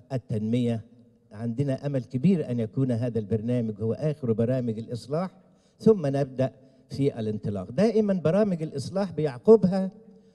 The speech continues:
وأنتم، آه، رجال أعمال، بيعقبها ما يعرف بالويت أند سي.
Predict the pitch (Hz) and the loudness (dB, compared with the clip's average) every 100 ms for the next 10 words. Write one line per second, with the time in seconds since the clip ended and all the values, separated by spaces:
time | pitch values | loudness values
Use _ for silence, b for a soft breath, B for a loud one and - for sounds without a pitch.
0 | _ - 120 180 151 156 139 131 - - | _ -4 -2 0 6 6 6 0 -12 -20
1 | - _ - 123 127 135 170 131 120 139 | -20 _ -4 0 0 2 0 0 -6 0
2 | 175 202 196 - - - - 143 135 220 | 4 4 2 -6 -20 -12 -2 -2 0 4
3 | 208 180 160 151 175 196 170 147 151 151 | 6 4 2 0 0 0 -2 -2 -2 4
4 | 202 196 151 143 113 160 120 | 4 4 2 -2 -4 -4 -4